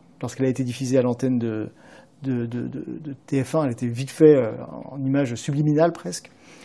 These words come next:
J'ai décidé de donner ce titre, Kinder Totenlieder, qui veut donc dire, euh, qui est comme un chant, un chant lyrique en l'honneur des enfants, des, des enfants morts, parce que on ne parlait jamais d'eux justement, et que je trouvais que si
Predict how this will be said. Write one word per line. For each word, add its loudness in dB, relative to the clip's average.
J'ai 8
décidé 4
de 2
donner -2
ce -6
titre, -10
Kinder 6
Totenlieder, 0
qui -14
veut -4
donc -2
dire, -6
euh, -8
qui -18
est -20
comme 0
un -6
chant, -2
un -12
chant -6
lyrique 2
en 0
l'honneur 2
des -4
enfants, -6
des, -14
des -8
enfants -4
morts, 0
parce 2
que 8
on -2
ne -4
parlait 2
jamais 4
d'eux 4
justement, 2
et -4
que -8
je -8
trouvais 2
que -8
si -10